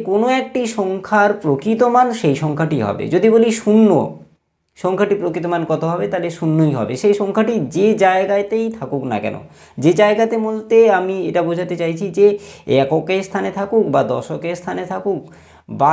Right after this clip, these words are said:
লক্ষের স্থানে থাকুক বা যেখানেই থাকুক না কেন, সেই সংখ্যাটির প্রকৃত মান সব সময়ের জন্য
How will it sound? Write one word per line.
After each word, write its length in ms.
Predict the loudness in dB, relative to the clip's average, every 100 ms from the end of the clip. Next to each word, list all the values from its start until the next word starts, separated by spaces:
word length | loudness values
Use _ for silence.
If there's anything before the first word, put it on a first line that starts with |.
| 2
লক্ষের 360 | 0 -2 -4 -4
স্থানে 220 | -4 -4 -4
থাকুক 220 | -2 -2 0
বা 60 | 0 2
যেখানেই 380 | 2 2 0 0
থাকুক 240 | -2 -4 -4 -4
না 60 | -2
কেন, 120 | -2 -4 -6 -12 -20 -20 _ _ _ -8
সেই 260 | 2 2 2 0
সংখ্যাটির 480 | -2 -2 0 0 0
প্রকৃত 500 | -2 -2 -2 -4 2 4 4 4 0
মান 320 | 0 0 -2 -6 -6
সব 180 | 0 0 -2
সময়ের 300 | -6 -4 -2 -2
জন্য 160 | 0